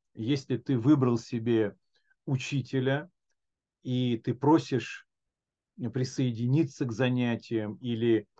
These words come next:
э, получить совет, провести беседу, то, э, наставник, в общем-то, не имеет права отказаться. У него даже в какой-то степени нету выбора.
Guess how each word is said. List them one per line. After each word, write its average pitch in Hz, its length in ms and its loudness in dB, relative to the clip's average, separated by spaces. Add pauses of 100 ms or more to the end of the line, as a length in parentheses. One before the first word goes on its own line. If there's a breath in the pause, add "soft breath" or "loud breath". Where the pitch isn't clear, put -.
(280)
э, 117 180 0
получить 131 540 -2
совет, 131 680 0
провести 120 460 -4
беседу, 123 800 -2 (340)
то, 135 400 6 (480)
э, 123 220 -2 (400)
наставник, 160 840 4 (140)
в 147 140 -4
общем-то, 160 400 2
не 139 300 2
имеет 156 420 2
права 151 460 4
отказаться. 135 960 -2
У 107 100 -4
него 127 260 2
даже 135 320 2
в 131 40 -8
какой-то 135 420 -2
степени 143 460 -2
нету 135 420 0
выбора. 110 540 -2